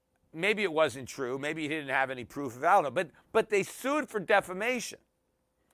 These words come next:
right? 'Cause, you know, they claim that, "Oh, you, you ruined our careers," right? Which, again, probably weren't that lucrative of a career.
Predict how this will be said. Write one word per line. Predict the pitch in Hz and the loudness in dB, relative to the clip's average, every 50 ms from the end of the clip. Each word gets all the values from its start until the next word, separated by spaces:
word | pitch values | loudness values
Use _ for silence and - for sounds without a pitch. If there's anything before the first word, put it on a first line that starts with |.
| _ _ _ _ _ _ - | _ _ _ _ _ _ -2
right? | - 151 156 143 - | 0 0 0 0 0
'Cause, | 165 180 170 - - | -2 -2 -2 -2 -4
you | 214 208 | -2 0
know, | 165 147 | 0 0
they | 147 151 | 0 -2
claim | 123 - - 214 233 233 226 202 | -4 0 2 4 4 4 4 2
that, | 175 156 143 - - | 0 -2 -4 0 2
"Oh, | 175 180 | 2 2
you, | 165 143 147 135 117 | 2 0 -4 -6 -6
you | 127 139 | -8 -8
ruined | 143 127 143 190 214 208 190 | -4 0 0 0 2 4 4
our | 175 160 139 | 4 4 4
careers," | - - - 135 151 190 208 208 214 214 - - - _ _ _ _ _ _ _ _ _ _ _ _ _ | 0 -6 -4 0 4 4 4 4 4 0 -2 -8 -16 _ _ _ _ _ _ _ _ _ _ _ _ _
right? | - 123 147 151 123 120 | 0 0 0 0 -2 -4
Which, | 135 127 - - | -8 -8 -8 -8
again, | 123 117 127 147 131 110 101 98 - | -8 -4 -2 -2 -2 -2 -4 -10 0
probably | - 143 147 151 135 135 | 4 6 6 6 4 -2
weren't | 127 135 143 139 110 | -4 -4 -4 -4 0
that | - 135 123 107 | 2 2 2 2
lucrative | 127 151 165 - - 127 117 110 110 104 | 0 -4 -4 -2 -4 -4 -4 -4 -4 -6
of | 110 104 98 | -6 -8 -8
a | 101 | -12
career. | 85 - 110 104 95 104 120 127 | -12 -12 -10 -6 -4 -4 -4 -6